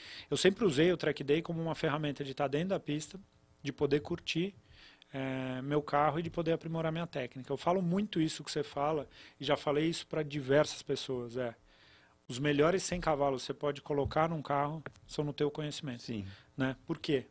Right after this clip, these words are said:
Speaker 1: Porque é um conhecimento que você pode levar
Speaker 2: Pra qualquer carro.
Speaker 1: pra qualquer carro. Você vai guiar de uma maneira mais rápida, mais segura, porque é o que eu falo, eu pra eu bater num track day, por erro meu,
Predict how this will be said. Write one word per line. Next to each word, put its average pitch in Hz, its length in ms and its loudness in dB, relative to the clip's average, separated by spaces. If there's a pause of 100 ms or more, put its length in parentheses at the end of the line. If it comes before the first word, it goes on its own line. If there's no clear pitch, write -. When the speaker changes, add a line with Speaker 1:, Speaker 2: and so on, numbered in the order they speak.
(100)
Speaker 1:
Porque - 180 -6
é - 20 2
um 143 60 0
conhecimento 143 500 -2
que - 60 -8
você 139 80 -2
pode 135 260 2
levar 131 460 2 (320)
Speaker 2:
Pra 156 100 6
qualquer 131 200 6
carro. 131 340 6
Speaker 1:
pra 156 120 6
qualquer 135 300 6
carro. 143 400 2 (280)
Você - 160 2
vai 156 120 10
guiar 147 300 6
de 131 80 -4
uma 139 100 0
maneira 135 280 0
mais 147 180 2
rápida, 175 420 4 (320)
mais 185 200 4
segura, 156 500 2 (800)
porque 175 220 4
é - 20 12
o 175 60 10
que - 100 2
eu 156 60 4
falo, 175 400 2 (100)
eu 165 140 6
pra 214 140 4
eu - 20 2
bater 156 300 2
num 135 100 -2
track 135 260 -4
day, 147 400 2 (800)
por 165 160 12
erro 170 280 12
meu, 160 360 4